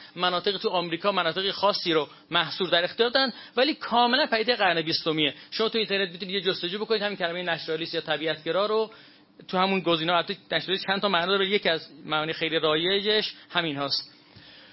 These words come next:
اما اون که خیلی به نظرم واضح‌تره، یعنی اگر کسی می‌خواد این ادعا رو مطرح کنه، کل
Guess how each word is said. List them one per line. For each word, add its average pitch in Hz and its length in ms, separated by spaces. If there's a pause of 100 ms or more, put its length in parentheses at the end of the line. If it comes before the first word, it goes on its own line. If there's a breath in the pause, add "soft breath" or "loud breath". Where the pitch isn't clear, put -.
(560 loud breath)
اما 269 160
اون 339 120
که 311 180
خیلی 294 280
به 233 100
نظرم 214 580
واضح‌تره، 185 760
یعنی 185 220
اگر 175 240
کسی 180 280
می‌خواد 175 240
این 190 180
ادعا 180 300
رو 175 80
مطرح 170 340
کنه، 214 460 (160)
کل 226 500